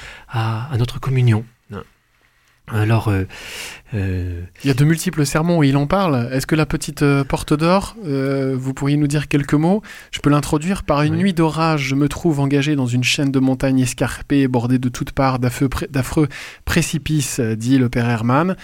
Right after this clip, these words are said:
Speaker 2: Euh, et puis donc il décrit une situation périlleuse. Et là, tout d'un coup, tout à coup, un sillon de lumière parti du ciel vient frapper le côté d'une montagne voisine et me montre dans l'enfoncement de granit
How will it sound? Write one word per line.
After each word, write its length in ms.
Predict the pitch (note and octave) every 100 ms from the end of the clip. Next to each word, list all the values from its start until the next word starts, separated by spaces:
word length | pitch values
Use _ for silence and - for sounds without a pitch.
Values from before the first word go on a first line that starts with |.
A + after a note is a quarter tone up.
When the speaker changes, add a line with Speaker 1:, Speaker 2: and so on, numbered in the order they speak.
| - - - -
Speaker 2:
Euh, 260 | B2 A2+ A#2
et 60 |
puis 240 | A2+ - B2+
donc 240 | B2 -
il 80 | A2+
décrit 300 | A#2+ - C3+
une 60 |
situation 460 | A#2+ - C3 A#2+ C#3
périlleuse. 560 | B2 C#3 B2 C3 D#3+ C#3+
Et 60 |
là, 80 | C3+
tout 140 | -
d'un 140 | C3+ C3
coup, 300 | A#2+ C#3 E3 - - -
tout 140 | G3+ F#3+
à 140 | E3
coup, 260 | - F3 D#3+
un 80 |
sillon 320 | B2 - F3+ F3+
de 100 | C#3+
lumière 460 | C#3 C3+ C#3+ C#3+
parti 300 | - B2+ -
du 100 | C3+
ciel 380 | A#2+ - C3 C3
vient 180 | A#2+ A#2
frapper 460 | - C#3 C#3 D3
le 100 | C3+
côté 300 | B2+ C3+ B2
d'une 160 | C3+ B2
montagne 420 | C3 C3+ C#3 C3
voisine 460 | A#2+ C3+ A#2+ C3 C#3 - - -
et 80 | B2+
me 120 | C3
montre 340 | D3+ F#3+ - C3+
dans 100 | C3
l'enfoncement 640 | D3 D3 D#3 C3 - C3+
de 120 | C3
granit 340 | A#2+ A#2+ C3